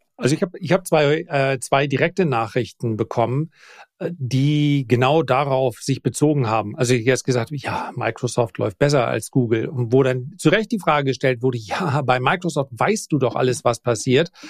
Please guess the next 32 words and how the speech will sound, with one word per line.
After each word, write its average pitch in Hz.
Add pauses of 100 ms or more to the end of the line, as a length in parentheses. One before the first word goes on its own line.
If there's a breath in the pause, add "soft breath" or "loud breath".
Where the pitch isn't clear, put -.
(200 loud breath)
Und 139
bei 131
Alphabet 139
ist 143
doch 127
das -
Potenzial 135
viel 147
größer, 127
gebe 165
ich 156
zu. 214 (840 soft breath)
Das 135
war 165
vielleicht 165
eher 165
so 151
ein 139
Safe-Bet 185
zu -
sagen. 180
Und 123
ich, -
natürlich 127
rudere 143
ich 120
jetzt 135
auch 120
nicht 127
einfach 127
zurück, 151
ja. 139